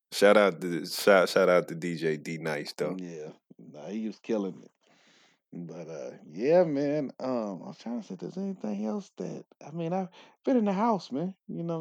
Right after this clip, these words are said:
Speaker 2: I'm saying? Getting a, getting a little bit of cabin fever, just, just, just slightly,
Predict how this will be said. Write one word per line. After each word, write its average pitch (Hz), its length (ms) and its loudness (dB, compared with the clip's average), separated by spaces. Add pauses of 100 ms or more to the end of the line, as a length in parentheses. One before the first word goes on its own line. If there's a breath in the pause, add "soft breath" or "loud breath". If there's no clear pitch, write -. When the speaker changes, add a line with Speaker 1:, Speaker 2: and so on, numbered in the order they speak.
Speaker 2:
I'm - 60 -20
saying? 165 380 -2 (100)
Getting 190 320 -2
a, 190 60 -2 (340 soft breath)
getting 208 160 2
a - 20 4
little 190 160 6
bit 170 120 4
of 143 100 -2
cabin 151 360 4
fever, 127 440 0
just, 160 240 -6
just, 170 260 -6 (140)
just 190 260 -8
slightly, 120 720 4